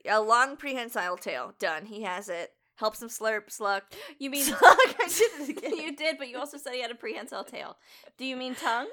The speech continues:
Speaker 2: <laughs>
Speaker 1: I mean tongue!
Speaker 2: Because yike. <laughs>
Speaker 1: What if he avatared with his tail, though?
Speaker 2: I don't like that.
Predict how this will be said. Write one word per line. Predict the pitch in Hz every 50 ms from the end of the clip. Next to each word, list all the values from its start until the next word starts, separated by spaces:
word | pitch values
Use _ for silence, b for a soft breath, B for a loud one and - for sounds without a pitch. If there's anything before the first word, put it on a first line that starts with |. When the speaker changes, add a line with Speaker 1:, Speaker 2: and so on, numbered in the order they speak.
| - -
Speaker 2:
<laughs> | - - - _ - - - _ _ - -
Speaker 1:
I | 359 415 381 403 415 415 415
mean | 415 427 427
tongue! | 403 466 370 403 453 453 440 415 403 392 349 320 320
Speaker 2:
Because | - 311 277 285
yike. | 240 233 202 180 - 214 - - - -
<laughs> | - - - _ - - - _ 480 453 - - 539 b b b b b b
Speaker 1:
What | - 262 311 320
if | 359 370 370 -
he | 359 330 320 311 269 233 -
avatared | 220 220 247 247 262 - - 226 208 208 208 202
with | 196 202 196 -
his | 202 190 -
tail, | - 214 208 240 247 202 175
though? | - 156 139 107 113 - 196 202
Speaker 2:
I |
don't | 190 190 -
like | - 185 - -
that. | - 151 160 175 185 147 -